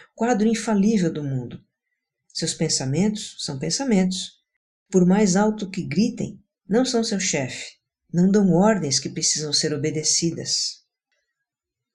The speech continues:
Agora, vamos ao pulo do gato. Se você,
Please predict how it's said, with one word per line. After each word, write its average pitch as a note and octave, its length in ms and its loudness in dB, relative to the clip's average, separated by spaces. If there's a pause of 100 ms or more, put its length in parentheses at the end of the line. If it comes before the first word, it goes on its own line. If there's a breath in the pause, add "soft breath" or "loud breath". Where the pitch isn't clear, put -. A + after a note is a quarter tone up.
(380)
Agora, F#3+ 560 0 (240)
vamos G#3 400 2
ao F#3+ 160 2
pulo A3 240 0
do G3+ 140 -2
gato. - 420 -8 (680 soft breath)
Se - 300 2
você, - 600 0